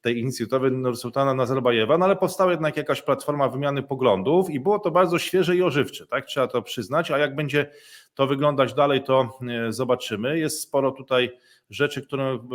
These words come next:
warto obserwować i którym warto się, e, e, którym warto się, e, przyglądać, więc, e, więc tak pomyślałem, że w tej naszej grze imperiów, e, i w tej naszej podróży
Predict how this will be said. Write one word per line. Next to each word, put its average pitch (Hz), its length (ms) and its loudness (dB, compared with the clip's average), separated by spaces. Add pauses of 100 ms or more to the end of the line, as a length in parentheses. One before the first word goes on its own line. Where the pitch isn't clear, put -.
(100)
warto 127 340 0
obserwować 127 560 -4
i - 40 -20
którym 123 300 -6
warto 120 300 -2
się, 120 180 -6
e, 110 1200 -6
e, 107 60 -10
którym 117 320 -8
warto 113 300 -2
się, 110 260 -4 (480)
e, 113 1040 0
przyglądać, 117 800 -2
więc, 107 440 -10 (240)
e, 107 40 -4
więc 117 400 -8 (160)
tak 120 220 -2 (340)
pomyślałem, 139 560 4
że 123 320 2 (240)
w - 60 -20
tej 117 140 -4
naszej 123 280 -2
grze 110 200 -4
imperiów, 120 600 -2
e, 110 220 2
i 110 140 -8
w - 60 -14
tej 110 140 -6
naszej 151 280 2
podróży 120 580 0